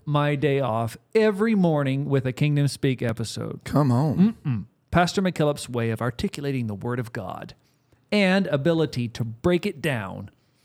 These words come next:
Speaker 1: is what keeps me coming back. Five out of five. J Morton ninety-four on Apple Podcasts. So we will say amen to a fresh Kingdom Speak episode every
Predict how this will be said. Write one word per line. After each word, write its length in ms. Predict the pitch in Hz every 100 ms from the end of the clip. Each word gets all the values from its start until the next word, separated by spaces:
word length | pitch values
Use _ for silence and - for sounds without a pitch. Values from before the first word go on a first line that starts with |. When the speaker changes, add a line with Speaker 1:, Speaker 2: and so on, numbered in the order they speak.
| - -
Speaker 1:
is 160 | 127 127
what 140 | -
keeps 280 | 156 - -
me 80 | 143
coming 320 | - 139 160
back. 440 | 135 113 - - -
Five 520 | 139 127 135 156 170 - -
out 300 | 123 143 - -
of 220 | 120 113 _ - _ -
five. 540 | 107 110 127 135 - _ - _ -
J 520 | 120 139 139 156 165 147
Morton 800 | 135 139 143 143 143 143 143 143 _ -
ninety-four 1000 | 131 135 139 135 - 147 135 113 104 98 _ _ _ _ _ _ -
on 100 | 117
Apple 260 | 120 143
Podcasts. 600 | - 127 120 117 117 104
So 180 | - 117
we 160 | 113 127
will 140 | 117
say 320 | 107 - 117 117
amen 600 | 120 127 120 107 120 117 _ _ _ _ _ _ _ -
to 200 | 131 -
a 80 | -
fresh 600 | - - 139 143 - - _
Kingdom 400 | - 120 120 117
Speak 560 | - - 131 123 - _
episode 800 | 123 - 113 - - 58 127 123 - _ _ _ -
every 540 | 147 135 147 147 151